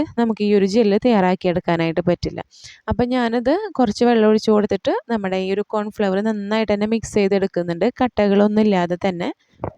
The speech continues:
നമ്മൾ ആക്കിയെടുത്തിട്ടുള്ള വെള്ളം ഉണ്ടല്ലോ, ചെമ്പരത്തിയുടെ പൂവിൻ്റെ ആ ഒരു സത്തൊക്കെയുള്ള വെള്ളം, അതാണ് ഒഴിച്ച് കൊടുക്കേണ്ടത് കേട്ടോ, വേറെ വെള്ളമല്ല. അത് കുറച്ച് ഒഴിച്ച് കൊടുത്തിട്ട് മിക്സ് ചെയ്തെടുക്കുക.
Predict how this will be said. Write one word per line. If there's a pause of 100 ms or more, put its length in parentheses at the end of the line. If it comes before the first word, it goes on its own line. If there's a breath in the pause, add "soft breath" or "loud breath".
(880)
നമ്മൾ
ആക്കിയെടുത്തിട്ടുള്ള
വെള്ളം
ഉണ്ടല്ലോ,
ചെമ്പരത്തിയുടെ
പൂവിൻ്റെ
ആ
ഒരു
സത്തൊക്കെയുള്ള
വെള്ളം,
അതാണ്
ഒഴിച്ച്
കൊടുക്കേണ്ടത്
കേട്ടോ,
വേറെ (120)
വെള്ളമല്ല. (580 loud breath)
അത്
കുറച്ച്
ഒഴിച്ച്
കൊടുത്തിട്ട്
മിക്സ്
ചെയ്തെടുക്കുക.